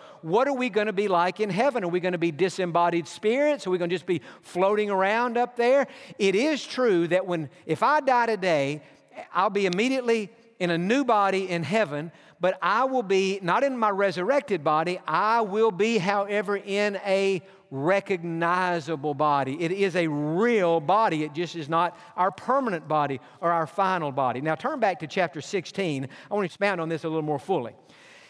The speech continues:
In Re-, in Luke chapter sixteen, beginning in verse nineteen,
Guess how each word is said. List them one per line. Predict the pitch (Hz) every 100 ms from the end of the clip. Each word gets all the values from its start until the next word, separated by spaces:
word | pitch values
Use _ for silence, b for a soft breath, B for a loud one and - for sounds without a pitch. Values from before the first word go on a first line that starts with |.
| B -
In | 185 175
Re-, | - 196
in | 185 196
Luke | 269 -
chapter | 226 208 190
sixteen, | - 220 - 214 185 151
beginning | 156 156 214 208
in |
verse | 165 160 147
nineteen, | 165 226 220 160 139 127 151